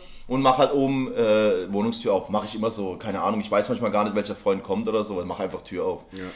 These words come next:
Speaker 1: Der wird dann schon reinkommen und Hallo sagen. Naja, okay. <laughs> Ich geh wieder zurück auf Klo, mach die Tür zu und schreib ihm Dennis, bin grad auf Toilette, dass er halt, wenn er reinkommt, dass er weiß, wo ich bin.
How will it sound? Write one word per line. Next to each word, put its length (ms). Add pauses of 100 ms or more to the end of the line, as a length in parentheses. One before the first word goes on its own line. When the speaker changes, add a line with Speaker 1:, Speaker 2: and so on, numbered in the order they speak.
(220)
Speaker 1:
Der 100
wird 100
dann 120
schon 160
reinkommen 380
und 40
Hallo 140
sagen. 360 (140)
Naja, 300
okay. 360 (300)
<laughs> 300
Ich 180
geh 100
wieder 140
zurück 160
auf 140
Klo, 160
mach 120
die 120
Tür 180
zu 140
und 100
schreib 240
ihm 100
Dennis, 240
bin 140
grad 140
auf 120
Toilette, 320
dass 200
er 100
halt, 140
wenn 100
er 160
reinkommt, 540
dass 120
er 140
weiß, 320
wo 60
ich 140
bin. 220